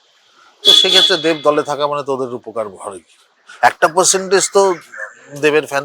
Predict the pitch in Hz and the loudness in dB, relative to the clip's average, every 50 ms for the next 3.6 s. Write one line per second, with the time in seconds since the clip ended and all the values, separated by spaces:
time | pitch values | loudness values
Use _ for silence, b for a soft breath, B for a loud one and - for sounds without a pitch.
0 | 135 123 139 135 151 151 147 143 135 127 127 127 120 117 127 127 127 127 123 120 | -4 -6 -4 -4 -4 -2 -2 -4 -4 -2 -6 -8 -8 -10 -14 -12 -10 -10 -8 -10
1 | 117 113 117 113 117 107 104 110 104 98 95 107 104 101 98 95 101 - - - | -8 -8 -6 -6 -6 -4 -4 -4 -4 -4 -6 -8 -8 -6 -8 -10 -10 -8 -8 -8
2 | - - - - _ _ _ _ _ - - 123 123 135 156 170 165 170 170 165 | -8 -10 -14 -18 _ _ _ _ _ -8 -4 0 4 4 4 4 2 -2 -4 -4
3 | 160 165 156 156 151 135 131 135 135 123 110 120 | -6 -8 -8 -8 -6 -4 -4 -4 -4 -6 -10 -16